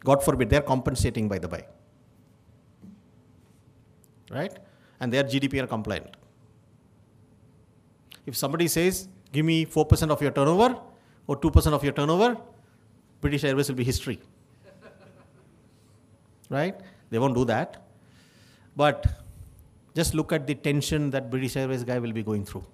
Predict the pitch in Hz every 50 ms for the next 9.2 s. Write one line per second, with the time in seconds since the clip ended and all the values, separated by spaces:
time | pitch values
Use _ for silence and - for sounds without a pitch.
0 | _ _ _ _ _ _ _ _ _ _ _ _ _ _ _ _ _ _ - -
1 | 120 123 131 127 135 135 131 113 120 123 - - - - - - - - _ _
2 | _ - - - - - _ _ _ _ _ - _ _ _ _ - 117 113 -
3 | - 104 98 - - - - _ _ - - 131 151 - - _ _ _ _ -
4 | - - - - 185 135 110 - - - - - - _ _ - - - - -
5 | _ _ _ _ - _ - - - _ _ _ _ _ - - - 226 233 226
6 | 247 269 277 247 - - 202 220 214 - 185 - 170 156 165 175 190 - - -
7 | - - - _ _ - - _ _ _ _ _ _ - 160 175 - 220 220 196
8 | 202 196 170 - 196 208 220 208 160 139 175 202 202 - - - - - 165 220
9 | - 277 262 -